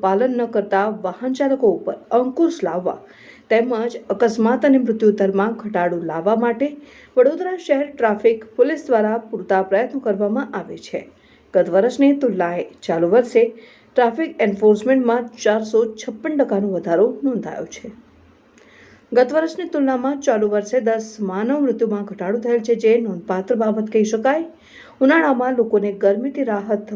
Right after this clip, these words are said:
મળે તે માટે વડોદરા શહેર વિસ્તારમાં આવેલ તમામ ટ્રાફિક સિગ્નલો બપોરે બાર વાગ્યાથી લઈને ચાર વાગ્યા દરમિયાન બંધ રાખવામાં આવેલ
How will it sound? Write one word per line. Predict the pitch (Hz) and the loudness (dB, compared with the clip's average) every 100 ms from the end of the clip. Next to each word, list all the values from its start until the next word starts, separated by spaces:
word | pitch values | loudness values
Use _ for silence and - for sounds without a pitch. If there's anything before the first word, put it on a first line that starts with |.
| 185 | -6
મળે | 180 226 240 | -2 -2 0
તે | |
માટે | 220 214 226 226 | 0 2 2 0
વડોદરા | 202 180 180 170 170 | 0 -2 -4 -6 -6
શહેર | - 208 202 | -4 -2 -2
વિસ્તારમાં | 196 190 185 190 202 | -4 -2 -2 -4 -6
આવેલ | 170 196 196 185 | -6 -4 -4 -6
તમામ | 170 170 170 - | -6 -8 -10 -4
ટ્રાફિક | 190 190 208 196 - | 0 0 0 -4 -4
સિગ્નલો | 220 254 214 160 - - - - - | 0 2 2 0 -4 -20 -20 -20 -2
બપોરે | 220 220 339 339 330 | 0 2 0 0 -2
બાર | 226 214 | -2 -4
વાગ્યાથી | 208 214 196 202 190 | -6 -4 -2 -2 0
લઈને | 214 202 202 214 - | 0 0 -2 -4 -4
ચાર | 190 170 175 | -4 -2 -4
વાગ્યા | 170 165 160 | -6 -6 -6
દરમિયાન | 160 165 190 214 | -6 -6 -6 -4
બંધ | 190 165 156 | -4 -4 -8
રાખવામાં | - 170 170 214 214 | -8 -6 -4 -6 -6
આવેલ | 185 208 | -6 -6